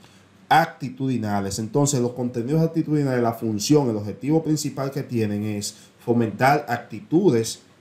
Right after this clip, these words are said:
y valores en los estudiantes, ¿verdad? Esa es la función principal que tienen este tipo de contenidos.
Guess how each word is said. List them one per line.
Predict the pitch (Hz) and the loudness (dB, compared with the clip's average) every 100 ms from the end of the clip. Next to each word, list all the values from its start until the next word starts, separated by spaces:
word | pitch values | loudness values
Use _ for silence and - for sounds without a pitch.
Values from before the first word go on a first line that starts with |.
| - | -6
y | 127 | -2
valores | 123 110 107 143 170 131 120 | 2 2 4 4 4 2 -2
en | 104 | -6
los | 98 | -8
estudiantes, | 95 92 82 80 - - - - | -12 -14 -18 -18 -20 -20 -18 -6
¿verdad? | 147 123 - | -2 -2 -4
Esa | 139 165 156 | -2 0 0
es | 131 | -2
la | 127 | -4
función | 120 107 101 143 160 | -4 -8 -2 2 2
principal | 151 127 - 104 - 151 - - - _ | 0 -8 -8 -6 0 0 0 -12 -20 _
que | - | -6
tienen | 101 123 131 | -2 0 0
este | 123 113 | -2 -6
tipo | 120 104 107 | -8 -10 -10
de | 98 | -10
contenidos. | 101 98 92 78 - - - | -10 -10 -10 -12 -16 -16 -16